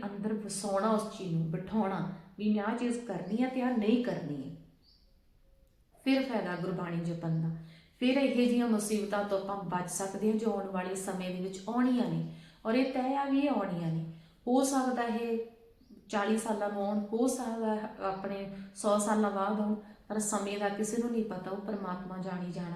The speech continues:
ਫਿਰ ਆਪਾਂ ਉਸ ਚੀਜ਼ ਬਾਰੇ ਚਿੰਤਾ ਕਿਉਂ ਕਰੀਏ ਜੋ ਆਪਣੇ ਹੱਥ ਵਿੱਚ ਨਹੀਂ ਹੈ? ਆਪਾਂ ਉਸ ਚੀਜ਼ ਬਾਰੇ ਚਿੰਤਾ ਕਿਉਂ ਨਾ ਕਰੀਏ ਜੋ ਆਪਣੇ ਹੱਥ ਵਿੱਚ ਹੈ, ਜੋ ਆਪਾਂ ਕਰ ਸਕਦੇ ਹਾਂ। ਤੇ ਉਹ ਕੀ ਹੈ? ਆਪਾਂ ਚੰਗੇ ਕਰਮ ਕਮਾ ਸਕਦੇ ਹਾਂ, ਬਾਣੀ ਜਪ ਸਕਦੇ ਹਾਂ।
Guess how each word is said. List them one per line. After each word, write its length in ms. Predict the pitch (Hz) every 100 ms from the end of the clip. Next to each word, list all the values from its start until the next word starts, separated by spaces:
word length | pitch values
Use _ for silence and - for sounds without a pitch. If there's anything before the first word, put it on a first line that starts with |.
| -
ਫਿਰ 100 | -
ਆਪਾਂ 240 | - 269
ਉਸ 300 | 262 254 -
ਚੀਜ਼ 140 | 277 262
ਬਾਰੇ 200 | 262 254
ਚਿੰਤਾ 380 | 254 254 233 240
ਕਿਉਂ 240 | 240 247 240
ਕਰੀਏ 300 | 220 220 220
ਜੋ 140 | 220
ਆਪਣੇ 280 | 220 208 214
ਹੱਥ 240 | 202 -
ਵਿੱਚ 240 | 202 208 214
ਨਹੀਂ 340 | 202 233 240
ਹੈ? 160 | 165 - - - - 208
ਆਪਾਂ 200 | 208 208
ਉਸ 220 | 214 -
ਚੀਜ਼ 180 | 220 208
ਬਾਰੇ 240 | 196 202
ਚਿੰਤਾ 300 | 208 202 190
ਕਿਉਂ 260 | 190 214 208
ਨਾ 120 | 226
ਕਰੀਏ 280 | 208 208 220
ਜੋ 120 | 214
ਆਪਣੇ 300 | 190 202 220
ਹੱਥ 280 | 202 185 190
ਵਿੱਚ 280 | 190 190 190
ਹੈ, 140 | 165 175
ਜੋ 100 | 196
ਆਪਾਂ 160 | 226
ਕਰ 260 | 220 214 202
ਸਕਦੇ 400 | - 180 170 170
ਹਾਂ। 80 | -
ਤੇ 100 | 185
ਉਹ 100 | 185
ਕੀ 360 | - 214 240
ਹੈ? 100 | 277 - - - - -
ਆਪਾਂ 200 | 196 202
ਚੰਗੇ 360 | 202 208 196 214
ਕਰਮ 280 | 208 196 202 202
ਕਮਾ 240 | 202 202
ਸਕਦੇ 400 | 208 208 196 202
ਹਾਂ, 60 | 190
ਬਾਣੀ 380 | 175 170 196
ਜਪ 200 | 214 208
ਸਕਦੇ 420 | - 208 202 190 196
ਹਾਂ। 300 | 196 -